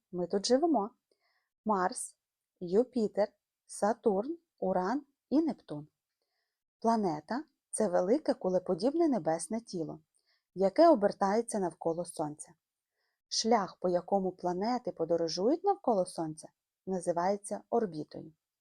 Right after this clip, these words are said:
У кожної з восьми планет своя орбіта та швидкість, тому вони не стикаються.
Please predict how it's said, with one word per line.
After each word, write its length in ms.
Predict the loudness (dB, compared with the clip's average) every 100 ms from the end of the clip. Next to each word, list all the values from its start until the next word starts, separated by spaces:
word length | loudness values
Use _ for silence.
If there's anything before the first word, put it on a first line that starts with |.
| _ _ _ _ _
У 100 | -8
кожної 480 | -6 2 2 2 -2
з 100 | -4
восьми 320 | -8 -4 -4
планет 500 | -2 -2 -2 -2 -4
своя 360 | -8 -8 -4 -2
орбіта 600 | -2 -6 -4 -6 -4 -8 -10 _ _
та 120 | -2
швидкість, 640 | 0 0 -2 -4 -16 -16 _ _ _ _ _ _
тому 300 | -2 0 0
вони 240 | 0 0
не 200 | -2 -2
стикаються. 720 | -4 -8 -6 -6 -6 -10 -20